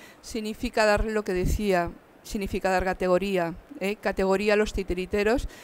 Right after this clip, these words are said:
y en este caso a una profesión que se lo merece. Como comentábamos, en esta colección, que este es el número octavo, ¿eh? vamos a presentar a un titiritero italiano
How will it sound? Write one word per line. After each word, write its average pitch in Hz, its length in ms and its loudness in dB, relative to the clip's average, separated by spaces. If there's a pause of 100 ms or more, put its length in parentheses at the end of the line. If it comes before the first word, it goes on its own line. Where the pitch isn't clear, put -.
(160)
y 214 80 -4
en 196 60 -2
este 202 220 0
caso 208 280 2
a 208 40 8
una 202 200 4
profesión 190 560 2
que 190 120 -4
se - 180 -4
lo 165 120 0
merece. 165 560 -4 (880)
Como 214 240 4
comentábamos, 214 960 2
en 214 100 -2
esta 226 240 -6
colección, 214 580 -2 (140)
que 202 200 -4
este 226 260 -4
es - 100 -8
el 202 160 -4
número 202 460 2 (160)
octavo, 220 600 2 (220)
¿eh? 226 240 -2 (360)
vamos 226 240 2
a 247 60 0
presentar 233 640 0
a 214 100 2
un 240 100 0
titiritero 240 540 0
italiano 202 760 0